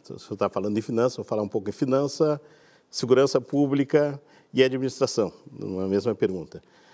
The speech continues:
No próximo sábado, dia vinte e cinco, faz vinte e cinco anos de uma medida emergencial que era pra ser provisória e vem sendo prorrogada. É, no próximo sábado, é, faz vinte e cinco anos que a,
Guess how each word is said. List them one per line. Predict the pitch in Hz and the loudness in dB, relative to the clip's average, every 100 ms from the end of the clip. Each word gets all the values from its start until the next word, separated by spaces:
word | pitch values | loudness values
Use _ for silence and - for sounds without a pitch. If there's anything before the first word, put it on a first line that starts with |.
| - _ | -20 _
No | 123 | -4
próximo | 160 160 - 160 | 0 0 0 0
sábado, | 160 160 165 131 | 2 2 0 0
dia | 120 | 0
vinte | 131 | 0
e | - | 0
cinco, | 156 160 | 0 2
faz | 151 139 131 | 0 0 -2
vinte | 185 - | -6 -6
e | |
cinco | - 196 - 151 | -4 -4 2 4
anos | 165 180 143 | 4 2 0
de | |
uma | 147 | 0
medida | 131 123 101 147 143 143 127 | 2 0 2 0 2 4 4
emergencial | 117 120 117 120 120 - 107 107 127 131 - | 4 4 4 2 -2 -2 0 0 0 -2 -2
que | 117 | -2
era | 110 | 0
pra | 110 | -2
ser | - - | -2 0
provisória | 110 98 90 95 104 113 - _ - _ - | 0 -2 -2 -2 -2 -4 -10 _ -20 _ -8
e | 101 | -2
vem | 107 | 0
sendo | 98 104 98 95 90 | 0 0 0 -2 -4
prorrogada. | 104 95 104 101 98 95 95 _ _ - - - - - | -2 0 0 0 -4 -6 -14 _ _ -20 -20 -20 -16 -4
É, | 104 104 | -2 -2
no | 95 | 0
próximo | 113 - 135 | -2 -2 0
sábado, | - 135 165 151 160 | 2 4 4 2 0
é, | - - | 0 -2
faz | - 131 | 0 -2
vinte | 165 160 | -2 -2
e | |
cinco | - 156 - 131 | 2 2 4 4
anos | 139 120 | 4 -2
que | - | 0
a, | 127 113 104 | 2 2 0